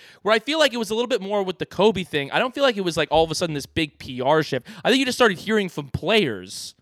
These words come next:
like, yeah, he kinda softened up as, like, you know, it became a little bit less about killing people as he was, like,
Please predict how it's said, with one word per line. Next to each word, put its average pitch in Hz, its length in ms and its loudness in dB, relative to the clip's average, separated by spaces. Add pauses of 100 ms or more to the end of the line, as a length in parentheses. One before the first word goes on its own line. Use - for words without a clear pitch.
(400)
like, 160 260 2
yeah, 247 280 6
he 220 100 2
kinda 240 300 0
softened 170 680 -2
up 135 320 -6 (480)
as, 143 500 2
like, 135 420 -2 (600)
you 175 140 -2
know, 113 260 -4 (180)
it 147 140 -8
became 175 340 -2
a 170 40 0
little 170 200 0
bit 170 120 0
less 156 280 -2
about 135 300 -6
killing 190 280 -4
people 131 260 -8
as 151 200 0
he 175 80 -8
was, 165 160 -4
like, 156 140 0